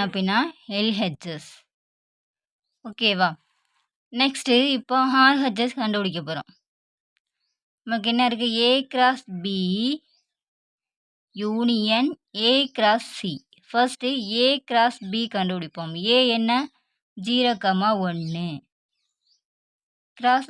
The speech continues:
B வந்து நம்மளுக்கு என்ன கொடுத்துருக்காங்க? ரெண்டு கமா மூணு கமா நாலு. கார்ட்டீசியன் பெருக்கல் பண்ண போறோம். ஜீரோ எடுத்து இந்த மூணு நம்பரோட பெருக்குவோம்.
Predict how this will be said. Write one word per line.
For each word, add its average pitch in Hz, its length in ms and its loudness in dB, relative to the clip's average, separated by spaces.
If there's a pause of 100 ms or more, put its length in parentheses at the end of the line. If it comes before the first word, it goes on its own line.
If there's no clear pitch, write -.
(120)
B 262 100 2 (180)
வந்து 240 220 4
நம்மளுக்கு 233 300 -2
என்ன 233 160 0
கொடுத்துருக்காங்க? 220 500 -2 (160)
ரெண்டு 220 240 -2 (140)
கமா 214 220 0 (160)
மூணு 226 240 0 (120)
கமா 196 240 0 (120)
நாலு. 170 460 -4 (460)
கார்ட்டீசியன் 233 640 0
பெருக்கல் 190 360 -8
பண்ண 175 220 -6
போறோம். 170 260 -8 (460)
ஜீரோ 254 320 0 (100)
எடுத்து 196 260 -4
இந்த 233 180 -2
மூணு 220 180 -2
நம்பரோட 180 480 -2
பெருக்குவோம். 170 500 -8